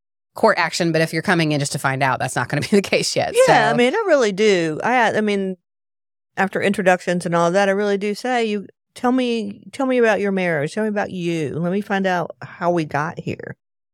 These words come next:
Speaker 2: You know, and as you di-, in, a lot of times, "Oh, you don't wanna hear that. And here's this clip note version." It's like, "No, no, <laughs> I really do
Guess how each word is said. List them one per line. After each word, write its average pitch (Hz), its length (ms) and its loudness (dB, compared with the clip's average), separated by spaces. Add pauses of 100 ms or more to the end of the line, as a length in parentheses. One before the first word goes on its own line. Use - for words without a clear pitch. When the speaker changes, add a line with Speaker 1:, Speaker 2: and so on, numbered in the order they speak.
(220)
Speaker 2:
You 185 100 2
know, 170 260 4
and 165 120 2
as 160 140 0
you 175 80 -2
di-, 175 400 -4
in, 165 160 -4 (280)
a 151 40 -4
lot 175 80 4
of 170 60 0
times, 160 180 -4
"Oh, 185 340 2
you 185 80 -2
don't 165 100 -2
wanna 143 120 -6
hear 131 140 -6
that. 139 220 -2
And 147 80 -2
here's 170 180 -2
this 156 220 -4 (180)
clip 190 180 -2 (100)
note 160 400 -4
version." 147 300 -4
It's 180 100 -8
like, 185 120 -4
"No, 330 100 -2
no, 330 340 0 (120)
<laughs> - 140 -10
I - 40 0
really 427 320 -2
do 453 120 0